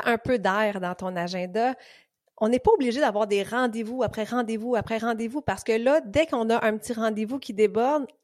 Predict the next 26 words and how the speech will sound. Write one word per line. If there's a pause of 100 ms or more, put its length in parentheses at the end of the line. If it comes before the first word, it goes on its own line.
on
vient (320)
vraiment
de
se
créer
du
stress (140)
pour
tout
le
reste. (100)
Même
chose
dans
nos
déplacements. (100)
Si
tu
as
te, (200)
te
déplacer (240)
pendant
la
journée,